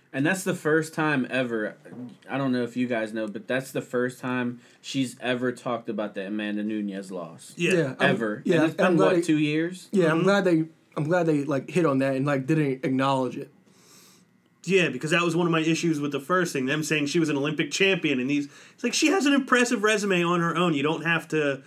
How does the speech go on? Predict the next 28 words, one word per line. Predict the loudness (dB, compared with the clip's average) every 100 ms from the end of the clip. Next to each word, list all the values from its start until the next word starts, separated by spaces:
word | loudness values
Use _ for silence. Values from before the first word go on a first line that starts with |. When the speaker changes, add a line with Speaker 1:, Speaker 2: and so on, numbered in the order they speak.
| -20
Speaker 2:
fluff | -16 -4 -4 -2
it | 0
up | -2 -2
for | -6
her. | -6 -12 -10 -2
Speaker 1:
Yeah, | 0
and | 2 2
you | 0
seen | 0 0 2
how | 2
she | 0 0 0
was, | 0 0
like, | 0 0 -4 _ _ _ _ -2
like, | -2 0
obviously | 2 2 2 0 0 0
she, | -2 -6 -12 _ -16
she | -8 0
was | 2 2
a | -2
failure | 0 2 4 4 2
in | 2
the | 0
Olympics. | 0 0 0 -4 -2
Like, | -4 0
yeah, | 0
she | 0 0
medaled, | 0 0 0 -2 -4
but | -4 -4